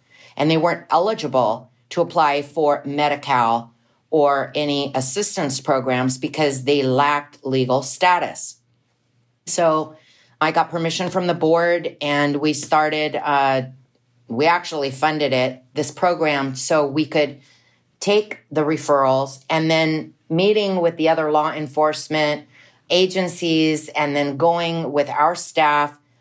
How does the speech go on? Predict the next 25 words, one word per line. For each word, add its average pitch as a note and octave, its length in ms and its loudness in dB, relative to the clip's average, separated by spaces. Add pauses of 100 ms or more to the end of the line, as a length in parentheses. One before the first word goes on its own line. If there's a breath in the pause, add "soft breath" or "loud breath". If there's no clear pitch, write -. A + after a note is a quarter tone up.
on E3 200 0
these E3 280 -2
sting F3 320 0
operations. D3+ 960 0
So D3 180 4
whether D3 380 0
the C#3+ 80 0
person D3 420 -4
had C#3+ 140 0
been C#3 260 -4
sex F3 380 -2
trafficked D#3+ 720 -2
or C#3 500 0 (320 soft breath)
labor F3 420 0
trafficked, C#3 680 -2 (320)
we F3+ 220 2
would E3+ 200 2
have D3 580 0
the D3+ 120 -4
ability C#3 760 0
to, C#3+ 300 0
and C3+ 140 -2
we C3 80 2
still F3 380 0
do, C3 420 0